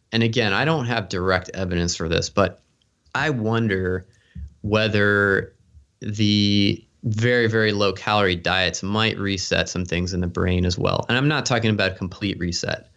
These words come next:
I'm talking about a partial reset, because that would explain why people are, tend to be able to maintain their loss better after those types of interventions. And I, there is limited evidence on this. So I, I published a paper, it was in mice,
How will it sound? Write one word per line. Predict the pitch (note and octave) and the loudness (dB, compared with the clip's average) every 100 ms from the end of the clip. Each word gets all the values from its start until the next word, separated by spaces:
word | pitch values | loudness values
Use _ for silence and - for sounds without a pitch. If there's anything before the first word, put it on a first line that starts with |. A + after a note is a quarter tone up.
| _ | _
I'm | - - | -10 -4
talking | A#2 G#2 G2+ | 0 2 2
about | F#2+ | 0
a | E2+ | 0
partial | G#2+ G2 F#2+ F2 | 2 2 0 -4
reset, | F2 E2+ - F2 - - - _ _ _ - | -2 -4 -2 -2 -2 -6 -20 _ _ _ -2
because | A#2 A#2 A2 A2 - - | 2 2 2 -2 -10 -18
that | D3 C3 C#3+ | -2 -2 -2
would | C3+ C3+ F3+ B2+ | -6 -4 0 -2
explain | A#2+ - A#2 B2+ A2+ G2+ G2+ | -4 -4 0 2 2 2 -2
why | G2 G2 G2+ G2+ G2 | 0 2 2 2 0
people | A2+ A2 G2+ | -6 -4 -2
are, | F#2+ F#2 | 0 -2
tend | - A#2 A2+ | -6 -2 -2
to | G2+ | 0
be | G2 | 0
able | G2 F2+ | 0 0
to | |
maintain | F#2 F#2+ G2+ G2 - G#2+ G#2+ G2 | -2 0 0 0 0 2 2 2
their | F2+ | 0
loss | F2+ F#2 F#2 F2 | 2 2 2 0
better | - F2 G2+ F#2 F2+ - _ | -4 -2 0 0 0 -4 _
after | G2 F2+ F#2+ | -4 -2 -4
those | F2+ F#2 | -2 -2
types | - F2+ F2 | -2 -4 -4
of | E2 | -6
interventions. | - F2 E2+ F#2 G#2 - A#2+ - - - - _ | -4 -2 0 0 0 -4 -6 -8 -12 -20 -20 _
And | C3 - | -2 -2
I, | - | -2
there | F#3+ A#3+ | -4 -2
is | G#3 B2+ | -2 -2
limited | A#2 B2 B2+ A#2 G#2 | -2 2 2 2 0
evidence | D#2+ G2 F#2 E2+ E2 | 0 0 0 0 0
on | F2+ | -2
this. | F2+ F2+ | -2 -2
So | A#2 A2 | 0 2
I, | C3 C#3 | 2 0
I | C3+ | -2
published | C3+ D3 C3 - | 0 2 2 -2
a | |
paper, | - G2 F#2 F#2+ | -4 -4 0 0
it | - | 2
was | C#3+ C3 | 0 2
in | C3+ | 2
mice, | G#2+ F#2 F#2 - | 2 2 0 -4